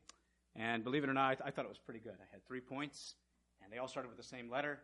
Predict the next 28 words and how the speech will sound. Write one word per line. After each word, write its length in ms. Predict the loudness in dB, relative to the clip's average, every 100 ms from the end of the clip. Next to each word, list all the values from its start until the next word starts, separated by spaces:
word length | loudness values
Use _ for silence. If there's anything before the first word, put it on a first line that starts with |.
| -14 _ _ _ -16
and 80 |
everything 300 | -14 -12 -12
was 100 | -12
just 240 | -12 -12 -10
working 280 | -10 -8 -10
out 160 | -8
great. 240 | -6 -8 -6
But 100 | -2
you 60 | 4
know 100 | 6
what? 200 | 4 2 -18 -20 _ _ _ _ _ _ _ _ _ _ _ _
When 200 | 0 4
I 200 | 6 6
started 300 | 6 6 6 4
to 260 | 2 0 4
pray 260 | 8 10 10
for 180 | 6
people 300 | 4 4 6
who 80 | 6
will 100 | 6
be 160 | 8 10
here 140 | 10
tonight, 440 | 8 8 8 8 6 -4 -4
and 240 | -2 2
some 160 | 2 4
who 80 |
are 140 | 6 8
here, 260 | 8 6